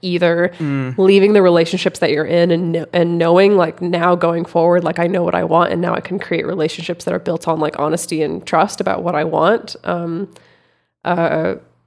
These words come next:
Speaker 1: basically that, like, you have to find some way to have a fresh start generally, because there's probably gonna be too much, like, pain and suffering and baggage and mistrust,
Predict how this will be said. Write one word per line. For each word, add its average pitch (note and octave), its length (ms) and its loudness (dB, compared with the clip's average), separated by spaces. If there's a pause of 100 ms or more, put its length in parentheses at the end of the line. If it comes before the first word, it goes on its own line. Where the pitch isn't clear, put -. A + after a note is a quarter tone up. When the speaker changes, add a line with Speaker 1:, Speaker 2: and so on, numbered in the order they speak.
(100)
Speaker 1:
basically F3+ 400 0
that, D#3 320 0
like, E3+ 220 0
you F3 60 2
have E3+ 100 0
to F3 80 -8
find D#3+ 260 -2
some F3 140 -4
way G#3+ 80 -6
to F3 80 -4
have E3 140 -4
a E3 40 -8
fresh - 300 -6
start - 400 -6
generally, F3 420 -2
because F3 260 -8
there's E3+ 180 -4
probably F#3+ 320 -2
gonna E3 120 0
be E3 140 -6
too - 160 -6
much, - 340 -6
like, - 220 -8
pain E3 340 -4
and D#3+ 340 -6
suffering F3 460 -4
and F3 320 -6
baggage F3 580 -4 (160)
and F3+ 280 -2
mistrust, - 720 -4